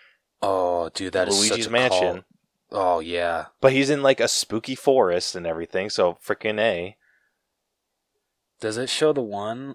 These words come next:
Speaker 1: I don't know if it will. And, uh, f-, was it his name? Three C Films, I think, on TikTok. Um, he po-, <laughs> he pointed out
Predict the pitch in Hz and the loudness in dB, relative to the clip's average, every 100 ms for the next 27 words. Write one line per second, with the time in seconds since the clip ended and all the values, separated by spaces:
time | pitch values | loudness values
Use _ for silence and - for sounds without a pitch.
0 | - 165 113 104 - 98 104 101 98 - | -8 -6 -6 -8 -10 -8 -6 -4 -6 -10
1 | - - - _ - 104 98 92 85 _ | -20 -20 -20 _ -8 -8 -8 -14 -20 _
2 | _ _ - 98 87 - - - 113 95 | _ _ -10 -8 -8 -10 -18 -14 -14 -14
3 | - 113 - 107 92 - 120 113 117 104 | -14 -10 -10 -10 -12 -12 -8 -6 -6 -6
4 | 101 98 113 107 120 110 87 87 - - | -6 -6 -6 -6 -6 -6 -6 -8 -12 -10
5 | - 92 85 - - - - - _ - | -6 -6 -6 -8 -20 -20 -20 -20 _ -4
6 | 98 98 110 - - - - - - - | -4 -6 -14 -14 -12 -14 -18 -20 -16 -6
7 | - 127 123 135 110 | -2 -2 2 2 2